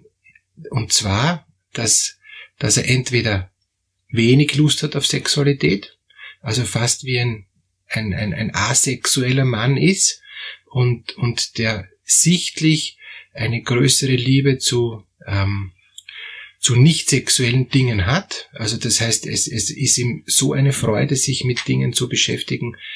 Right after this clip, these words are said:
die scheinbar nix mit Sexualität zu tun haben, aber sehr, sehr libidinös sind, also sehr viele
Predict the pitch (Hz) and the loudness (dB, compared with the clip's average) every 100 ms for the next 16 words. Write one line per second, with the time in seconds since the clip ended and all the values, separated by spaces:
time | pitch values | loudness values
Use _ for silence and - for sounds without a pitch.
0 | - - - 120 117 98 - - - 120 | -16 -16 -4 0 0 0 -6 0 2 2
1 | 123 156 160 139 135 - - - - 123 | 4 4 4 2 0 -4 -10 -10 -2 2
2 | 151 - - 131 123 - 104 - 110 - | 2 2 0 2 0 -2 -2 -2 0 -2
3 | 135 139 143 123 104 - 143 127 - 123 | 0 2 2 2 2 2 2 0 0 0
4 | 120 - 117 107 107 123 - 185 151 107 | 0 -2 -2 -2 0 0 2 0 0 -2
5 | 101 - 117 123 - 131 123 120 | 0 0 0 -2 -2 0 0 -2